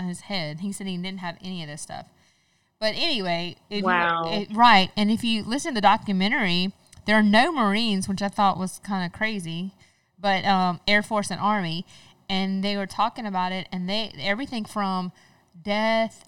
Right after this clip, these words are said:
Speaker 1: to, like, just women, um, it, so what it does, it affects, um, this particular vaccine that they took affects the rep-,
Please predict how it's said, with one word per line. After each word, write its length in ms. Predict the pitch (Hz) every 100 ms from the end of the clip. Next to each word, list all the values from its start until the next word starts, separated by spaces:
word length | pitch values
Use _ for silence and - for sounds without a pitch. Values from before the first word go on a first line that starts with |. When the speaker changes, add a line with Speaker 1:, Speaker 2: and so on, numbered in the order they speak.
| -
Speaker 1:
to, 400 | 208 185 175 175
like, 500 | 175 170 165 160 - - - -
just 300 | 185 175 - _ _ _ -
women, 720 | 180 233 302 226 196 196 185
um, 320 | 202 190 185 -
it, 240 | 214 -
so 160 | - 208
what 200 | 196 220
it 120 | 202
does, 240 | 214 226
it 100 | 208
affects, 640 | 190 - 208 196 190 - -
um, 260 | 202 185 185
this 220 | 214 - -
particular 400 | - 233 208 196
vaccine 720 | 180 - - 214 226 208 190
that 100 | 190
they 120 | 185
took 360 | 185 262 233 196
affects 400 | 190 202 185 -
the 160 | 185
rep-, 340 | 175 180 196